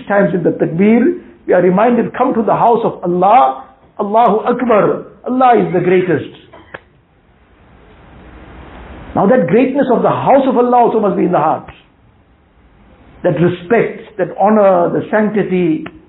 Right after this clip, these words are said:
respecting it more than we respect any place. No place has any importance compared to the house of Allah Ta'ala. So, this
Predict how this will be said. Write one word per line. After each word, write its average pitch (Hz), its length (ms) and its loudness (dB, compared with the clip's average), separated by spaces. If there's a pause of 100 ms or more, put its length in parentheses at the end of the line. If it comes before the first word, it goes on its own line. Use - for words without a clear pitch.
(560)
respecting 233 640 0
it - 380 -2 (280)
more 202 540 2
than 214 160 2
we 214 60 0
respect - 500 -4
any 214 240 0
place. 139 400 -2 (1500)
No 269 260 2
place 233 240 2
has 196 260 2
any 208 160 2
importance 196 540 -2
compared 180 380 -4
to 170 60 -6
the 160 80 -2
house 165 180 2
of 156 80 -2
Allah 147 200 0
Ta'ala. 131 240 -4 (2500)
So, 196 480 0 (560)
this 202 320 0